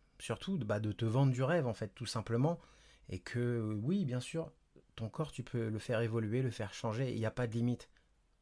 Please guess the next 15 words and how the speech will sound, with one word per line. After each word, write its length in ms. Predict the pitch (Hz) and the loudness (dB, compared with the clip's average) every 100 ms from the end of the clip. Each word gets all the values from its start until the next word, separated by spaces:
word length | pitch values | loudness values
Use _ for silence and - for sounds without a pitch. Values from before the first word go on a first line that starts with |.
| - | -8
Mais 160 | 101 - _ - | -8 -8 _ -10
ça 140 | - | -6
prend 160 | - 110 | -2 -2
du 140 | 107 | -2
temps, 140 | 120 - _ _ _ - | -8 -10 _ _ _ -4
inévitablement, 720 | 98 98 - 98 98 101 143 - - - - _ - | -4 -2 -2 0 0 0 -4 -8 -20 -20 -20 _ -6
et 100 | 101 | -4
ça 180 | - | -4
prend 380 | 98 - 110 110 - - - | -6 -4 -4 -4 -8 -20 -6
une 100 | 113 | 0
motivation 800 | 113 113 - 107 101 - 110 131 - - - | 2 2 0 0 0 0 0 -2 -4 -18 -16
très 220 | - 104 | -6 -4
importante, 640 | 101 - - - 107 139 - - - - | -2 -4 -6 -4 -4 -4 -10 -20 -20 -4
une 120 | 120 | 0
régularité, 880 | 113 113 107 101 92 95 - 101 151 | 2 0 0 0 0 -2 -2 -2 -2